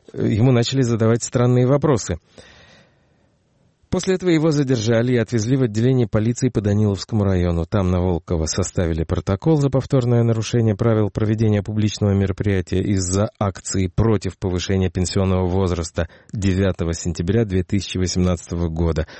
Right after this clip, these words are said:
Алексей Навальный написал в Твиттере, что Волкова задержали со словами, цитата, «Мы вас заждались».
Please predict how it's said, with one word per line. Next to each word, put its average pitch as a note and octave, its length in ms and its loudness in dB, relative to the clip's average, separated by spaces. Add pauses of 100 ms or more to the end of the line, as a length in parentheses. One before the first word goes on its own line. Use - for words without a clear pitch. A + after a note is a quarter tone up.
(280)
Алексей D#3 320 2
Навальный D3 420 2
написал A2+ 380 0
в - 80 -14
Твиттере, B2+ 400 0
что - 180 -4
Волкова A2+ 420 0
задержали G2+ 580 0
со G2 180 -4
словами, F#2+ 580 0 (320)
цитата, F2+ 460 -2 (400)
«Мы C3+ 160 2
вас C#3 320 2
заждались». G2 880 -4